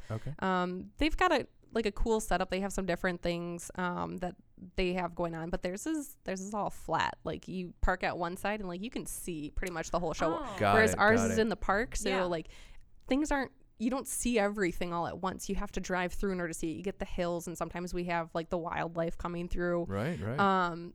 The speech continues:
Speaker 2: so while they help us, and we love them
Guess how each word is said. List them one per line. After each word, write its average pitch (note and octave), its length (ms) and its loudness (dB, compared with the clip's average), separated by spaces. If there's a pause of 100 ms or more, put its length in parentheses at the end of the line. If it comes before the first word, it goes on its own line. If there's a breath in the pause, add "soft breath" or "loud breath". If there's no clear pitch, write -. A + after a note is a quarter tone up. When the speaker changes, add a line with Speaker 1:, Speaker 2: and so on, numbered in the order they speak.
Speaker 2:
so F#3+ 580 2 (600)
while G3+ 340 2
they C4+ 180 2
help G#3 300 -2
us, A#3 260 2
and F#3+ 180 -6
we F3+ 140 -2
love E3+ 300 -4
them F#3+ 340 -4